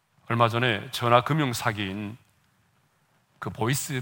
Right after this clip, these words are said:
피싱에 현금 수거책이 경찰에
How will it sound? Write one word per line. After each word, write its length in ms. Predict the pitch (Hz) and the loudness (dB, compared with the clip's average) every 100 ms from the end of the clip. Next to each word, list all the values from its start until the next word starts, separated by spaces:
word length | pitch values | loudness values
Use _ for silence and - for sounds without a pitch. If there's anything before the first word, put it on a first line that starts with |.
| - | -8
피싱에 580 | 156 - 107 87 113 170 _ _ _ _ _ _ _ _ _ - | -8 -6 -6 -8 -10 -14 _ _ _ _ _ _ _ _ _ -10
현금 380 | 127 131 156 | -6 -4 -4
수거책이 720 | 156 175 170 - 107 107 113 123 _ _ _ _ _ _ | -4 -4 -4 -4 -6 -4 -4 -8 _ _ _ _ _ _
경찰에 640 | - 95 101 101 98 101 | -10 -8 -8 -8 -6 -8